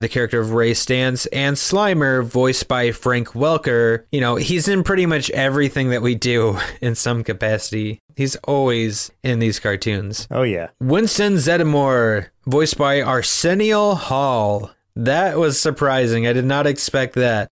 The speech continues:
Speaker 1: That was seasons one through three. He was then replaced by Buster Jones for seasons four through seven.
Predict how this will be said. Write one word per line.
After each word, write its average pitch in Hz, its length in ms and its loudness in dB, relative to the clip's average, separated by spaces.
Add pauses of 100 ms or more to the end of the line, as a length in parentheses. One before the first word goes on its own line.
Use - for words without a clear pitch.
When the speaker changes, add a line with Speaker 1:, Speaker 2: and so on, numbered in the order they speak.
(160)
Speaker 1:
That 147 160 0
was 151 140 0
seasons 139 440 0
one 123 140 -2
through 120 160 0
three. 185 600 2
He 123 220 0
was 123 200 0
then 127 180 0
replaced 120 480 0
by 117 240 0
Buster 120 420 -2
Jones 120 800 0 (140)
for 117 420 2
seasons 113 760 -2 (100)
four 120 480 2
through 110 440 0
seven. 107 520 -4